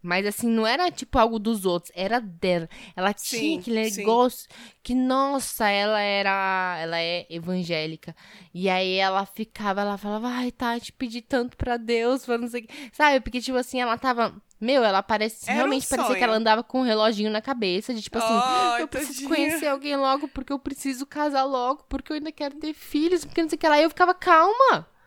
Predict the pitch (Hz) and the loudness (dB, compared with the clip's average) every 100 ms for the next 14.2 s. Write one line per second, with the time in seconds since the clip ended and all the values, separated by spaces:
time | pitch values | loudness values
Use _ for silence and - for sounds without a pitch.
0 | _ _ _ _ _ _ - 403 440 480 | _ _ _ _ _ _ -4 2 4 4
1 | 494 508 494 466 339 262 262 294 330 - | 4 4 6 4 4 2 0 -2 -4 0
2 | 359 330 349 349 359 349 359 370 370 339 | 0 2 2 4 4 2 2 2 2 2
3 | 294 302 294 320 294 320 - 285 294 320 | 2 2 2 0 0 -2 0 0 4 2
4 | 320 349 349 359 349 - 339 311 349 311 | 2 0 2 0 0 0 2 4 4 6
5 | 254 254 262 277 302 302 302 277 349 330 | 8 6 6 2 6 6 8 8 8 6
6 | 277 247 240 226 214 208 196 165 156 165 | 4 4 2 2 2 0 -2 -6 -10 -6
7 | 196 269 269 262 285 277 - 285 294 311 | 0 0 0 -4 2 2 4 2 4 6
8 | 320 466 427 427 480 - 226 208 196 185 | 8 10 10 6 4 6 6 6 4 2
9 | - 214 175 196 240 151 - - 214 214 | 2 0 0 0 0 -2 -8 -10 -10 -8
10 | 185 180 220 240 196 - - 233 220 262 | -10 -10 -10 -10 -12 -6 4 4 4 0
11 | - 247 240 247 269 - 262 240 226 214 | 2 4 6 6 6 2 2 4 4 2
12 | 202 - 247 220 233 233 247 233 202 - | 0 2 4 6 4 4 2 2 -2 -4
13 | - 214 208 - 202 175 180 190 208 277 | 2 4 4 4 4 4 2 2 4 2
14 | - 170 | 2 -2